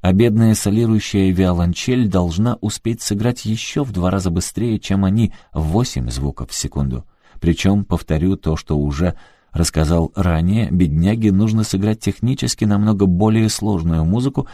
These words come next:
чем та, которую только что сыграли скрипки. Но соревнование есть соревнование, и так, что произошло, выступили все три солиста, участники большого соревнования. Причём, заметьте, две скрипки соревновались друг с другом.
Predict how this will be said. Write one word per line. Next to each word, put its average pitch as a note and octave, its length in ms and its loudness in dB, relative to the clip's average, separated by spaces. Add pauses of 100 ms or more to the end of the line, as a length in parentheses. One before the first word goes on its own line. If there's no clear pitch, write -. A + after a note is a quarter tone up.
(140)
чем G2+ 220 0
та, D#2 160 -2
которую D#2 380 -2
только C2 300 -8
что - 160 -8
сыграли C2 380 -6
скрипки. - 520 -12 (340)
Но F#2 280 4
соревнование F2+ 800 2
есть G2+ 240 0
соревнование, G2+ 680 2
и D#2 120 -4
так, F2+ 420 -4
что - 220 -8
произошло, C2 680 -4 (340)
выступили B2 640 0
все A2 240 -2
три A2 180 -2
солиста, F2+ 680 -2 (200)
участники D2+ 560 -2
большого D2 440 -2
соревнования. C#2+ 680 -4 (240)
Причём, D#2 320 0
заметьте, E2+ 400 2
две D2 240 -2
скрипки - 460 -2
соревновались D#2+ 680 -2
друг G#2 240 -4
с A2 40 -8
другом. B2+ 460 -4